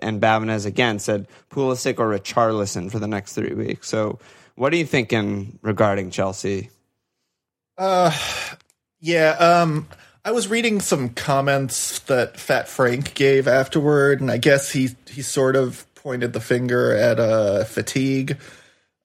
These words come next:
Speaker 2: Um, but I don't know. I, it, it's hard to separate what I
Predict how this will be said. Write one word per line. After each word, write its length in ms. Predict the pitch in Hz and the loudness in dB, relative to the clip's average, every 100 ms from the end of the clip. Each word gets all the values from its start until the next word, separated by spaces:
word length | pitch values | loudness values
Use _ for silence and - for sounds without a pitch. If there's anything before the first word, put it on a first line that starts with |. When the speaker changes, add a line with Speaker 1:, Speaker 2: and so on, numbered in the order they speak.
| - | -6
Speaker 2:
Um, 720 | 147 135 131 123 120 117 - _ 139 | 0 2 2 0 -2 -4 -6 _ -12
but 440 | 160 156 147 - - _ _ | -2 2 2 2 -10 _ _
I 320 | 208 240 226 | 0 4 6
don't 220 | 196 156 131 | 6 4 4
know. 520 | 131 131 131 127 135 - | 4 6 6 4 2 2
I, 180 | 156 165 160 151 - _ _ _ _ _ _ _ _ | 4 6 6 2 0 _ _ _ _ _ _ _ _
it, 140 | 196 - | -8 0
it's 140 | - | 0
hard 220 | 202 208 | 4 4
to 80 | 170 | 4
separate 640 | - 180 185 151 147 143 - _ _ _ 143 | 2 2 4 4 4 2 -2 _ _ _ _
what 140 | 135 131 | -2 2
I 180 | 127 | 2